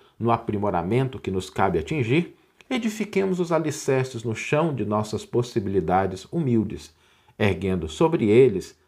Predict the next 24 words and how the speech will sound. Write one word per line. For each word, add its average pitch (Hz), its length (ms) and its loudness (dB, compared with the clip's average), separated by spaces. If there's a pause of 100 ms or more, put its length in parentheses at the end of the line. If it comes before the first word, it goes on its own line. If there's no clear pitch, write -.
(160)
as - 160 -8
paredes 110 600 0
de 110 100 -6
nossa 101 360 -6
renovação, 147 800 -2 (400)
a 104 100 2
fim 110 200 -2
de 104 100 -2
não 139 320 2
nos 180 160 -2
perdermos 107 760 0
no 123 100 -2
movimento 107 580 -2
vazio. 90 560 -4 (880)
Iniciemos 131 880 4
a 107 60 0
perfeição 104 640 -2
de 113 80 0
amanhã 139 540 2 (380)
com 139 120 0
a 110 60 0
bondade 101 800 0
de 95 140 -6
hoje. 76 440 -6